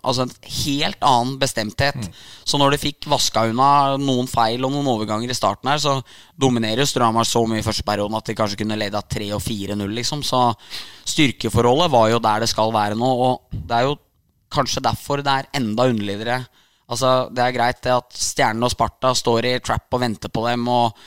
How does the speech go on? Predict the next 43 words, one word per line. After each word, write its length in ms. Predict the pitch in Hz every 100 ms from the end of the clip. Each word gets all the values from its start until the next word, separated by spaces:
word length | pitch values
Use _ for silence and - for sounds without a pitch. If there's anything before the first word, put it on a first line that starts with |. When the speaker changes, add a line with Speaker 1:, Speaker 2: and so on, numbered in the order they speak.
| -
Speaker 1:
Storhamar 380 | - 135 123 120
må 80 | 123
styre 240 | - 117 113
alt 160 | 113
spillet, 280 | - 113 110
at 100 | 120
Lillehammer 380 | 120 110 110 120
ikke 140 | - 110
gjør 160 | 113
det 40 | -
på 80 | 131
samme 240 | 123 117
måte, 320 | 120 110 - 135
men 160 | 127 - - - -
når 200 | 127 123
du 20 | 131
ser 380 | - 113 117
den 100 | 120
kvalitetsforskjellen 840 | 123 117 107 104 - 110 - 113 120
det 60 | 110 101
er 80 | -
på 120 | 123
Storhamar 360 | 117 104 104
og 80 | 113
Lillehammer 480 | 107 101 101 113 113 - _
gjennom 200 | 107 110 117
store 360 | - 120 110 120
deler 200 | 104 107
av 20 | 101
kampen, 340 | 98 135 139 - - _
så 120 | - 110
er 80 | 117
det 80 |
nesten 260 | 117 - 117
utrolig 400 | - 101 95 113
å 60 | 107
ikke 120 | 113
skape 360 | - 98 - 104
mer 240 | 98 95
enn 80 | 101
hva 100 | 92
de 120 | 123 98
gjør 260 | 98 110